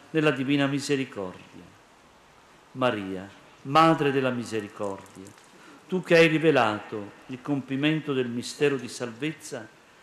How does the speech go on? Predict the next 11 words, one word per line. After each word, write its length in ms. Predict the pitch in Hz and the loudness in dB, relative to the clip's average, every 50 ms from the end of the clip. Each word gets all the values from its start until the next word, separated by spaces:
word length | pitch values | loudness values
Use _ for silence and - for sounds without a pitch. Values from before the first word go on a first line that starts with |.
| - - - - | -20 -20 -12 -2
hai 200 | - 151 156 147 | 2 2 2 2
fatto 400 | 131 - 185 185 185 180 - 165 | 2 2 0 0 0 0 0 0
risplendere 960 | 156 147 143 139 - - - 175 185 185 175 160 147 131 113 120 117 107 107 104 | 0 0 0 -6 -6 -6 -2 -2 0 0 0 0 -2 0 0 0 0 0 -2 -6
per 260 | 98 - - 135 123 | -6 -4 -2 0 0
il 100 | 127 117 | 0 -2
popolo 540 | 107 - - 165 165 165 165 147 143 131 123 | -4 0 4 4 4 4 4 0 2 2 0
pellegrino 800 | - - 131 117 120 117 104 120 120 139 143 147 139 127 117 110 - - - - - - - | 0 -2 -4 -4 -4 -4 -4 -4 -4 -4 -6 -6 -6 -8 -10 -10 -14 -20 -20 -20 -20 -14 -6
un 160 | 151 156 147 | -4 -4 -4
segno 380 | - - - 214 214 208 190 180 | -2 2 2 2 2 2 -2 -2
di 120 | 160 170 | -2 -4
consolazione 1040 | - - 202 196 175 - - 180 160 151 - - - - 113 107 101 95 92 92 98 | -2 -2 -2 -2 -2 -2 -2 0 0 0 0 -2 -8 -6 -6 -6 -6 -6 -8 -10 -12